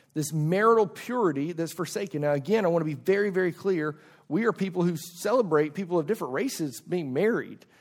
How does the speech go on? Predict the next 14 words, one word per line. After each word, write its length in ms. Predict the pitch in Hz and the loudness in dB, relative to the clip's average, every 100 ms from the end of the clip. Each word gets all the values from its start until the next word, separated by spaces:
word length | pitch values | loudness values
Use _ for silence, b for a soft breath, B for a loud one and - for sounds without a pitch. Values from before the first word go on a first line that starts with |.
| b - | b -4
and, 200 | 139 139 | -4 -2
and 120 | 139 | -2
loving 440 | 131 202 220 165 | 4 6 6 2
one 140 | 147 156 | 2 2
another 360 | 147 160 156 | 2 2 2
in 80 | 143 | 0
gospel 420 | 160 143 - 151 | -2 -4 -2 0
love 580 | 131 185 165 113 110 - | 4 6 4 0 -10 -12
and, 260 | - 131 123 | -6 -4 -4
and 180 | 127 120 | -8 -8
choosing 340 | - 220 180 | -6 -2 0
to 60 | 147 | 0
walk 320 | 143 202 190 | 4 4 4
with 220 | 175 - | -2 -2